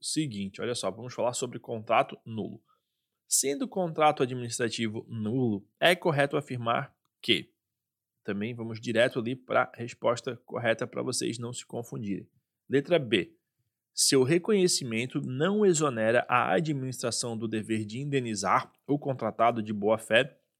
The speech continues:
por tudo o que este houver executado e por outros prejuízos comprovados. Aqui a gente também vai no artigo quarenta e nove, a gente acabou de falar do artigo quarenta e nove, né? Foi na, na questão anterior, ali na questão número quatro.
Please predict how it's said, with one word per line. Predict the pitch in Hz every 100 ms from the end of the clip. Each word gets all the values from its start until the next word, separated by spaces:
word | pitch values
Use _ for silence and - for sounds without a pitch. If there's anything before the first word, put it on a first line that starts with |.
| _
por | - 208
tudo | 220 208 202 -
o | 196
que | 180 208
este | 151 156 165
houver | 127 135
executado | 123 135 160 143 113 147 - _ _
e | - 175
por | 175 208
outros | 139 147 165
prejuízos | - 139 147 139 120 135 -
comprovados. | - 139 147 143 147 123 95 - _ _ _ _
Aqui | 95 - - 190 185
a | 120
gente | 117 135 -
também | - 135 120 180 196
vai | 131 131 147
no | 139 135
artigo | 131 135
quarenta | 127 117 135 139
e |
nove, | 113 107 143
a |
gente | 123 147
acabou | - 131 196
de | -
falar | 175
do | 175
artigo | 170 175
quarenta | 156 160 156
e |
nove, | 156 123 107
né? | 123 - _ _ _
Foi | - 120
na, | 120 117
na | 113
questão | 117 123 127
anterior, | 127 127 131 127 120
ali | 110 113
na | 117
questão | 120 -
número | 117 117
quatro. | - 101 85